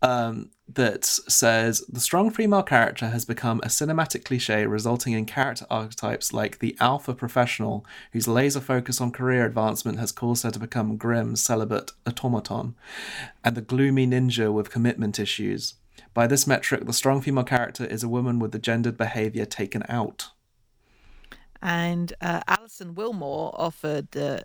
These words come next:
Speaker 2: this take in a more positive light. Uh, "I take issue with popular interpretation of the word strong rather than with the archetype itself. I prefer strong female characters in the sense of well-developed ones given a legitimate point of view over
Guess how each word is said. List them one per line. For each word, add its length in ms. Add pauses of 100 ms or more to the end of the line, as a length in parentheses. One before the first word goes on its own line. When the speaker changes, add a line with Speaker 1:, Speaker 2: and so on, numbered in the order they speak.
(180)
Speaker 2:
this 300
take 220
in 60
a 20
more 100
positive 280
light. 260
Uh, 200
"I 100
take 340 (680)
issue 480
with 220
popular 340
interpretation 540
of 60
the 80
word 200
strong 560
rather 320
than 380 (160)
with 160
the 140
archetype 420
itself. 340
I 140
prefer 320
strong 320
female 300
characters 440
in 100
the 60
sense 280
of 120
well-developed 680
ones 280
given 240
a 80
legitimate 540
point 180
of 120
view 200
over 420